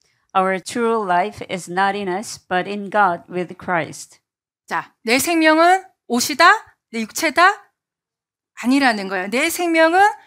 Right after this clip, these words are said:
Speaker 2: 지금 하나님 안에 감추어져 있어요.
Speaker 1: My life is hidden in God.
Speaker 2: 내 근원은 하나님 안에 감추어 있다는 거예요.
Speaker 1: My source is hidden in God.
Speaker 2: 그래서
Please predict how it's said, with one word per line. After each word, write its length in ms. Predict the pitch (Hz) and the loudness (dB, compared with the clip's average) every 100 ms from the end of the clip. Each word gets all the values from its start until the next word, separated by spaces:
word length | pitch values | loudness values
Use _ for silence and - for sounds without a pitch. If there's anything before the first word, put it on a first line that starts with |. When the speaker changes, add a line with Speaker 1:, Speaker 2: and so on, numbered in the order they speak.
| - | -8
Speaker 2:
지금 280 | - 269 370 415 - _ _ | -4 2 4 4 0 _ _
하나님 520 | - 370 415 480 480 381 | -4 0 2 2 2 4
안에 220 | 240 220 | 4 2
감추어져 540 | 220 196 - 196 190 | -4 -6 -4 -4 -4
있어요. 400 | 180 - 180 170 165 - - - - - - - _ _ _ _ _ _ _ | -6 -6 -8 -8 -10 -14 -16 -20 -20 -20 -20 -20 _ _ _ _ _ _ _
Speaker 1:
My 240 | 190 196 | -2 -2
life 560 | 190 214 214 185 - - _ _ _ - | 0 0 0 -4 -10 -20 _ _ _ -4
is 240 | 190 175 | -4 -4
hidden 460 | 202 226 233 190 175 - | -6 -4 -2 -2 -4 -6
in 200 | 180 170 | -8 -4
God. 320 | 165 147 - _ _ _ _ _ _ _ | -4 -4 -6 _ _ _ _ _ _ _
Speaker 2:
내 200 | 233 285 | 0 2
근원은 560 | 269 269 277 302 381 403 - _ _ _ - - _ _ | 2 2 4 6 4 2 -6 _ _ _ -20 -20 _ _
하나님 440 | - 381 427 392 | -6 0 2 2
안에 200 | 320 220 | 2 0
감추어 500 | 214 196 196 220 202 | -4 -8 -6 -4 -4
있다는 380 | 190 - 180 165 | -6 -8 -10 -10
거예요. 320 | 165 156 - - - - - - _ _ | -10 -12 -12 -20 -20 -20 -20 -20 _ _
Speaker 1:
My 140 | 180 185 | -4 -2
source 720 | 180 233 226 185 - - 131 | -2 0 0 0 -4 -12 _
is 220 | 185 175 202 | -4 -4 -6
hidden 360 | 190 226 214 | -8 -6 -4
in 160 | 180 170 | -4 -4
God. 300 | 147 135 135 - - - | -2 -4 -6 -16 -18 -6
Speaker 2:
그래서 420 | 285 311 247 | 0 2 2